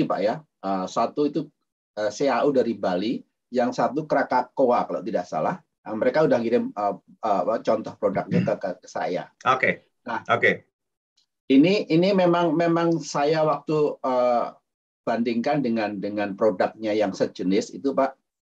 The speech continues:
Speaker 1: Pak, masih sekitar satu setengah kalinya, Pak, harganya, Pak. Saya udah bicara dengan,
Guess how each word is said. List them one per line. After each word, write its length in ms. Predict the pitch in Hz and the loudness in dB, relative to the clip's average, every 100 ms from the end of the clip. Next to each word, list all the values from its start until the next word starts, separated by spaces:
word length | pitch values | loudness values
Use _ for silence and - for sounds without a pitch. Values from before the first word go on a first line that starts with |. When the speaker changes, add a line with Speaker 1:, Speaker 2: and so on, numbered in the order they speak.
| - | -2
Speaker 1:
Pak, 320 | 254 262 - | 2 2 2
masih 320 | 147 156 190 | 0 0 0
sekitar 400 | 175 151 147 143 | -2 -2 0 0
satu 240 | 151 135 147 | 0 -2 -2
setengah 320 | - 139 135 | -2 -2 -2
kalinya, 400 | 131 143 151 139 | 0 2 4 2
Pak, 160 | 113 - | 0 -4
harganya, 480 | 87 87 90 85 | -6 -4 -4 -4
Pak. 220 | - - - | -6 -8 -4
Saya 240 | - 147 | 2 4
udah 160 | 165 135 | 4 2
bicara 340 | 110 95 117 135 | 0 0 2 2
dengan, 460 | 110 107 101 98 | 0 -2 -4 -6